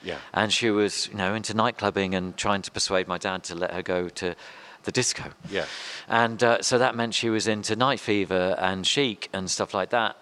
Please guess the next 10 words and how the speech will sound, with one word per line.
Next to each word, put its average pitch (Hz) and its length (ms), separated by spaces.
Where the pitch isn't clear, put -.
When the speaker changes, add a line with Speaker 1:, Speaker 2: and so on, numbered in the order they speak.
Speaker 2:
and 95 380
she - 280
bought 95 340
Saturday 92 400
Night 92 240
Fever 101 300
soundtrack, 101 640
played 92 220
that 90 180
endlessly. 101 600